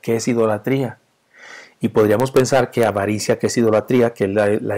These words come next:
avaricia es la idolatría, pero la verdad es que el sentido de la oración gramatical es probable que abarca todo lo que ha dicho antes. Bo-, fornicación, impureza, pasiones desordenadas, malos deseos, todo eso es poner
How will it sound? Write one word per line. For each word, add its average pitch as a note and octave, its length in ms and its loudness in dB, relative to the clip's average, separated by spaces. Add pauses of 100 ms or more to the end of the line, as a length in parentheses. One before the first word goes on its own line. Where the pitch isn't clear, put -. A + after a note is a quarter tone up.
avaricia G#2 320 -6
es G#2+ 40 -2
la G#2+ 80 -2
idolatría, G#2 400 0
pero G#2+ 140 0
la G2+ 120 0
verdad A2 180 2
es C#3+ 100 -4
que D3 200 0
el A2 100 -4
sentido C3 380 -2
de D3+ 60 4
la G#2+ 100 2
oración G#2+ 320 -4
gramatical C3 600 -2 (340)
es A2+ 100 -4
probable C3+ 340 4
que C3 80 0
abarca B2+ 400 0
todo D3+ 180 4
lo C#3+ 120 2
que - 80 0
ha C#3 60 4
dicho D3+ 280 -2
antes. D3+ 460 -6 (720)
Bo-, A#2+ 160 -4
fornicación, B2 760 -2
impureza, C3 580 -2
pasiones B2+ 500 -2
desordenadas, A#2+ 640 0
malos B2 320 -2
deseos, C3 480 -2 (360)
todo D3 300 0
eso D#3+ 240 -2
es C3+ 360 -6 (2000)
poner C3 560 2